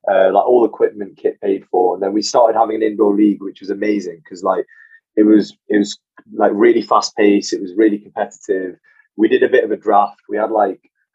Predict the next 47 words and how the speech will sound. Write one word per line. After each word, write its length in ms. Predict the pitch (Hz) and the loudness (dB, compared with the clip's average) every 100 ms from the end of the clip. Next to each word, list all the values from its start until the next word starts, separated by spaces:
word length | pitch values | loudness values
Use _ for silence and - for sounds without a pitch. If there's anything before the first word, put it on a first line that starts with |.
| _ | _
a 40 | |
trial 440 | 110 - 113 110 104 | -12 0 2 2 -2
of, 120 | 95 | -8
like, 200 | 98 95 | -10 -12
where 120 | 95 | -12
we 80 | 98 | -16
picked 260 | - 104 _ | -10 -12 _
the 60 | |
best 220 | 98 98 - | -6 -6 -8
twenty-four 420 | 98 - 101 90 | -12 -4 -4 -4
players, 520 | 95 90 90 - - | -4 -4 -4 -8 -14
and 120 | 90 | -12
then 140 | 98 95 | -10 -8
the 80 | 98 | -6
four 240 | - 104 | 0 0
captains 720 | 107 98 - 95 92 - - - | 2 0 0 -8 -8 -20 -16 -4
picked, 260 | - - | -4 -2
like, 260 | 98 87 85 _ _ _ | 0 0 -2 _ _ _
you 80 | - | -6
know, 100 | 95 | -6
six 260 | - - - | -4 -4 -2
players 320 | 98 95 92 | 0 0 0
each. 240 | 90 - | -8 -8
So 380 | - 98 92 90 - - _ | -2 2 2 0 -8 -20 _
we 120 | 120 | -2
got 180 | 127 160 | 0 0
that 180 | 143 139 | 0 2
going 260 | 135 131 | 2 2
in 100 | 110 | -4
Pleven, 400 | - 120 110 98 | -6 -4 -4 -6
and 180 | 95 92 _ - | -12 -20 _ -2
that 200 | 131 120 | 0 2
was, 280 | 113 92 | 0 -2
that 180 | - 147 | 0 4
was 140 | 135 110 | 4 2
amazing. 420 | 117 123 104 101 | 0 -2 -2 -6
It 60 | |
was 140 | 95 98 | -10 -4
really 300 | 123 123 104 | 0 0 0
good. 240 | 101 90 _ _ _ _ _ | -4 -6 _ _ _ _ _
Um, 300 | 98 101 101 | -8 -6 -6
and 100 | 104 | -10
hopefully 400 | 107 123 110 113 | 0 0 0 -6
when 160 | 107 101 | -6 -8
covid 400 | - 110 101 101 | -2 0 0 -4
blows 240 | 98 92 | -6 -6
over, 400 | 92 92 90 87 | -6 -6 -8 -10